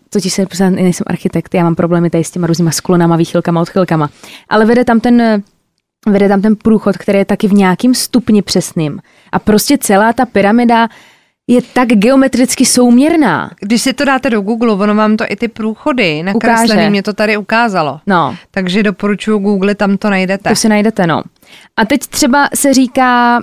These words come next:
Speaker 1: mm, je třeba zajímavý, že třeba o Cheopsovi, tak o něm se neví, kdy vládl, jak dlouho vládl. A třeba ti, když se konfrontujete s nějakým egyptologem a řeknete, dáte mu tady ty fakta,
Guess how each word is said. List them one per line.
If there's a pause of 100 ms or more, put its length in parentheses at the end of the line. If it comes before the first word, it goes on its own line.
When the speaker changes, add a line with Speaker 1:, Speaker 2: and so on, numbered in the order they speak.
Speaker 1:
mm, (920)
je
třeba
zajímavý, (140)
že
třeba
o
Cheopsovi, (600)
tak (440)
o
něm
se
neví, (300)
kdy
vládl, (340)
jak
dlouho
vládl.
A
třeba (180)
ti,
když
se (200)
konfrontujete
s
nějakým
egyptologem
a
řeknete, (320)
dáte
mu
tady
ty
fakta,